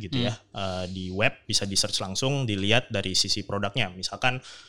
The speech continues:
Speaker 1: "Oke, gue pernah denger nih tentang M I A gitu kan,
Speaker 2: Hmm.
Speaker 1: produknya yang B ini kayaknya bagus nih," gitu.
Speaker 2: Hmm.
Speaker 1: Itu bisa langsung di search sih. Dan itu informasinya sangat terbuka sekali,
Speaker 2: Itu
Speaker 1: gitu.
Speaker 2: apa aja hal-hal yang, yang perlu di-,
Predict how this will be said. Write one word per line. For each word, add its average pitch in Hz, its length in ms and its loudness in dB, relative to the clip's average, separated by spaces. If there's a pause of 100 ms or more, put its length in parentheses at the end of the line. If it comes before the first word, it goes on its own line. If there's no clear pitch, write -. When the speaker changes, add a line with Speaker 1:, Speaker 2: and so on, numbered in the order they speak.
(160)
Speaker 1:
"Oke, 139 320 4
gue 127 160 0
pernah 123 180 -2
denger 107 300 0
nih 110 80 -2
tentang 95 560 -2
M 95 240 2
I 92 400 0
A 123 240 6
gitu 92 240 -8
kan, 107 160 -4
Speaker 2:
Hmm. 135 100 0
Speaker 1:
produknya 101 380 0
yang 92 480 0
B 104 160 4
ini 110 320 4
kayaknya 110 240 2
bagus 110 320 2
nih," 101 80 -6
gitu. 127 240 2
Speaker 2:
Hmm. 107 80 -4
Speaker 1:
Itu - 80 0
bisa 127 240 6
langsung 98 240 -4
di 90 80 -4
search 113 240 2
sih. 87 160 -4
Dan 107 240 2
itu 165 320 4
informasinya 123 560 4
sangat 110 240 0
terbuka 98 240 -2
sekali, 87 400 0
Speaker 2:
Itu 151 160 2
Speaker 1:
gitu. - 0 -
Speaker 2:
apa 151 320 2
aja 151 320 4
hal-hal 135 480 4
yang, 127 180 6 (380)
yang 120 240 2
perlu 127 320 4
di-, 131 160 4